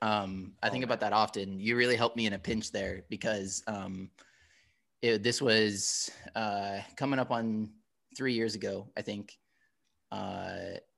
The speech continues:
Speaker 1: me and Emily were trying to find a place up here in New York still, and we were having a really hard time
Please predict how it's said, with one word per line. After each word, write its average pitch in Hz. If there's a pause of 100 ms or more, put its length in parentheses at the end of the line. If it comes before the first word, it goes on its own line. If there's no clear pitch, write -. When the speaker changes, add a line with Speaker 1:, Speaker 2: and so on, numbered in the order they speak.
(160)
Speaker 1:
me 107
and 104
Emily 104
were 98
trying 101
to 98
find 98
a 95
place - (480)
up 101
here 101
in 98
New 98
York 98
still, 92 (240)
and 104
we 101
were 98
having 101
a 98
really 101
hard 98
time 92